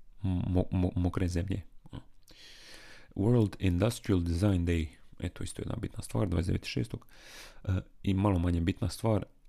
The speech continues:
Almond Butter Crunch Day, dvadeset deveti šestog. Znači, to su oni,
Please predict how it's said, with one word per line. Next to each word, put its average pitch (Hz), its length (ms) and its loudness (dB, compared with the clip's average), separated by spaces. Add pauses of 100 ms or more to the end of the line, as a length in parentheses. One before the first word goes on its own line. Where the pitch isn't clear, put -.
(240)
Almond 107 400 4
Butter 92 320 0 (100)
Crunch 90 300 -2
Day, 90 380 -2
dvadeset 90 240 -2
deveti 92 180 -4
šestog. - 300 -8
Znači, 90 220 -4
to 92 120 -2
su - 160 -2
oni, 90 240 -4